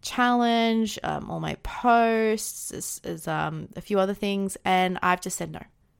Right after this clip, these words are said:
I can't do that. I've gotta break things up into small bits." Now, you might be saying, "Well, how the fuck do I do that in my corporate job?" Well, you, there's other episodes where I talk about, you know, how to say no and stuff like that.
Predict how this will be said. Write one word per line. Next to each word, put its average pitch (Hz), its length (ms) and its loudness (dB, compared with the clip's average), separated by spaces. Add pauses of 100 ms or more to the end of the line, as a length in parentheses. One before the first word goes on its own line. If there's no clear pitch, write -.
(280)
I 214 60 -10
can't 233 180 0
do 240 100 2
that. - 160 -6 (260)
I've 170 140 -2
gotta 196 160 2
break 190 320 2
things 247 220 0
up 202 160 0
into 190 160 -4
small 165 240 -8
bits." - 380 -12 (100)
Now, - 60 -4
you 196 80 0
might 226 160 0
be 226 80 -2
saying, 214 200 -2
"Well, 196 80 -2
how 214 140 -4
the 240 60 -6
fuck - 180 -10
do 190 60 -4
I 180 40 -2
do 170 140 -4
that 170 140 -4
in 170 40 -6
my 160 80 -6
corporate - 360 -10
job?" - 280 -8 (800)
Well, 233 180 4
you, 262 120 4
there's 233 180 2
other 240 200 4
episodes 214 440 0
where 196 100 4
I 180 40 4
talk 185 220 -2
about, 170 240 -2
you 180 60 -6
know, 165 80 -2
how 170 180 -4
to 175 80 -2
say 185 200 -2
no 160 240 -2
and 160 100 -4
stuff - 240 -6
like - 140 -6
that. 156 240 -6